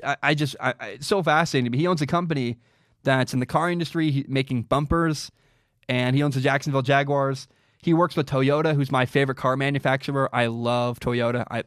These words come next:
they're just, I'm ride or die Toyota. I think they're the best car on the market. Um, we can talk,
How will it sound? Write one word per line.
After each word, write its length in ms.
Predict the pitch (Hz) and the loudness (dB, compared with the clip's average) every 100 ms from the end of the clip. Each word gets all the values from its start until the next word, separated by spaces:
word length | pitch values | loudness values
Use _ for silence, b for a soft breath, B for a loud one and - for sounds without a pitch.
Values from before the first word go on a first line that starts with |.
| - | -6
they're 180 | 117 110 | -4 -2
just, 260 | 117 - | -4 -6
I'm 160 | 113 110 | -4 0
ride 160 | 120 | 0
or 60 | 120 | 0
die 160 | 113 113 | -2 -4
Toyota. 400 | 110 120 120 117 | -2 -2 -2 -4
I 60 | |
think 120 | 120 | -6
they're 100 | 131 | -6
the 20 | 123 | -4
best 160 | 120 | -4
car 100 | - | -2
on 80 | 117 | -2
the 60 | 123 | 0
market. 320 | 151 160 - b b b b - | 0 -2 -8 b b b b -2
Um, 340 | 120 113 110 | 0 2 0
we 80 | 190 | -2
can 120 | 185 | 2
talk, 200 | 175 160 | 2 2